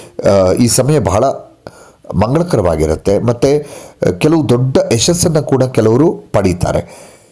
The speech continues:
ಈ ಇಡೀ ತಿಂಗಳು ನಿಮಗೆ ಅಪೇಕ್ಷಿತ ಯಶಸ್ಸನ್ನು ತರುತ್ತೆ.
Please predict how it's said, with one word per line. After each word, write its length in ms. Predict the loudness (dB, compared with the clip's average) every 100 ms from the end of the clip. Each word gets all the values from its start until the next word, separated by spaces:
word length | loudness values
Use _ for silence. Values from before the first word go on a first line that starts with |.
| _ -4
ಈ 100 | 0
ಇಡೀ 360 | 2 2 2 2
ತಿಂಗಳು 400 | 0 0 2 2
ನಿಮಗೆ 300 | 2 2 2
ಅಪೇಕ್ಷಿತ 580 | 0 0 -2 0 -2 0
ಯಶಸ್ಸನ್ನು 520 | 0 -2 -4 -2 -4
ತರುತ್ತೆ. 540 | -2 -4 -4 -6 -8